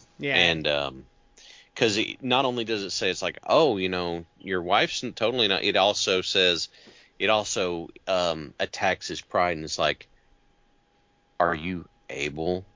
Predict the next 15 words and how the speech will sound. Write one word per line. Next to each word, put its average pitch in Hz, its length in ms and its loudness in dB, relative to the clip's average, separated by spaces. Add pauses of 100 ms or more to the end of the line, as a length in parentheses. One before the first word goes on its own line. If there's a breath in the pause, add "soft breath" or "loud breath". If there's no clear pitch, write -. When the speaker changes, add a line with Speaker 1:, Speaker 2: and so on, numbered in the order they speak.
Speaker 2:
to - 100 -6
do 104 200 2
the 98 100 0
job?" 98 420 4 (140)
Like, 92 220 4 (160)
it, 113 220 6
it's 117 200 4
a 101 40 -2
two-pronged 104 600 2
attack 87 380 2 (460)
that, 78 280 -4 (680)
that's - 300 -4
breaking 85 680 -4
him 73 180 -6
psychologically. 67 960 -2